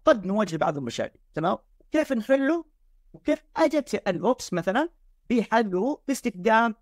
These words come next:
الحالة الأولى أو اللي يعرف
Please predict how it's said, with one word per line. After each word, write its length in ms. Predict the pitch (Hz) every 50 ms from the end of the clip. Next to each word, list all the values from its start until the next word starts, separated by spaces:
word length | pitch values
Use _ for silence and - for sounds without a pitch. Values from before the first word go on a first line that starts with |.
| _ -
الحالة 1120 | 180 196 220 226 226 226 - _ _ _ _ _ _ _ - - 185 208 208 196 196 185 -
الأولى 320 | 135 139 - 196 202 202 - -
أو 120 | 170 151
اللي 160 | 156 151 135
يعرف 440 | 127 - 160 190 185 180 196 214 -